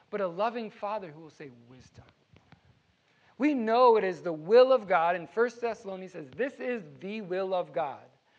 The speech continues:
your sanctification." I can come to him, "Father, I, I'm not perfectly like Jesus.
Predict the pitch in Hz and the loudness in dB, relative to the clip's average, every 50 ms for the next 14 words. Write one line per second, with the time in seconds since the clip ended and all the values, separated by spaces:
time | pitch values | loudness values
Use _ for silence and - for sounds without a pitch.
0 | _ _ _ - - 127 113 117 135 175 190 202 208 214 214 214 208 208 - - | _ _ _ -20 -20 -20 -18 -8 -4 0 2 4 4 2 2 -2 -6 -10 -12 -12
1 | 190 190 190 190 - 180 - - 156 - - - 160 139 - - - 127 - _ | -10 -10 -10 -12 -16 -18 -18 -20 -20 -18 -18 -18 -18 -16 -18 -20 -20 -20 -20 _
2 | _ _ _ _ _ _ _ - 240 277 277 262 - - 247 269 254 214 165 - | _ _ _ _ _ _ _ -6 -6 -4 -4 -6 -8 -10 -8 -8 -6 -8 -8 -8
3 | - 202 233 247 240 208 - - 185 - 294 294 - - - - _ _ _ _ | -8 -6 -4 -4 -4 -6 -8 -8 -6 -6 -6 -6 -6 -10 -20 -20 _ _ _ _
4 | _ _ _ _ _ _ - 285 339 370 415 427 415 415 - 294 311 - - 277 | _ _ _ _ _ _ -6 -6 -4 -2 -4 -4 -6 -6 -8 -8 -8 -8 -8 -12
5 | 247 - 247 240 233 214 214 208 202 165 147 165 208 277 - - - - - - | -12 -10 -8 -6 -2 -2 -2 -2 -2 -4 -10 -12 -12 -12 -10 -12 -14 -14 -16 -20
6 | - - _ | -20 -20 _